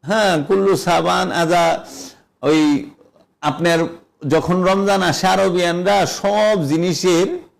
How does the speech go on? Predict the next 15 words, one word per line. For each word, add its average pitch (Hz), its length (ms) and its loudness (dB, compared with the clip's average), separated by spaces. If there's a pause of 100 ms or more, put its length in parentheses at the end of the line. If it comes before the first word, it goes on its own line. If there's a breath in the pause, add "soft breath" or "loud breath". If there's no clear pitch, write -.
দাম 160 380 2
একটু 151 240 0
কমায় 156 400 0
দেয়, 101 300 -2 (200)
নাগেস 156 420 -2
করে। 92 260 -10 (440 soft breath)
আর 135 160 2
আমাগো 175 360 0
বাংলাদেশ 185 560 0
হইল 175 120 0
উল্টা, 165 640 0 (520)
ইজি 196 400 2
রমাদান, 185 960 0
রমাদান 143 460 2
আইছে, 180 520 0